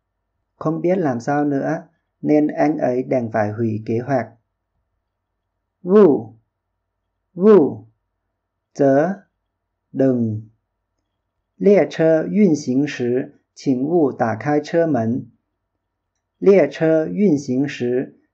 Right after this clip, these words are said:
请勿打开车门。Khi tàu đang đi, xin đừng mở cửa ra. Vật chất, vật chất. 随着经济的快速发展，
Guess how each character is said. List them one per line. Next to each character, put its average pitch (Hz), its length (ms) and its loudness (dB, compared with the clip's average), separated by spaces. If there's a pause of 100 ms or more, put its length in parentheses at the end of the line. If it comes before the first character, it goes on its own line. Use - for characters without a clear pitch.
请 131 280 -4
勿 160 260 2
打 113 240 -2
开 143 240 -4
车 160 240 -4
门。 131 420 -4 (1160)
Khi 160 340 -2
tàu 131 220 4
đang 143 260 2
đi, 151 400 0 (140)
xin 165 300 -2
đừng 123 320 2
mở 110 260 -2
cửa 107 220 -4
ra. 135 380 -2 (1160)
Vật 185 360 2
chất, 160 460 2 (2500)
vật 139 240 -2
chất. 185 320 -2 (760)
随 139 380 0
着 139 260 2
经 160 260 -4
济 180 160 0
的 127 160 0
快 160 300 -2
速 147 260 -2
发 147 280 0
展， 110 480 -6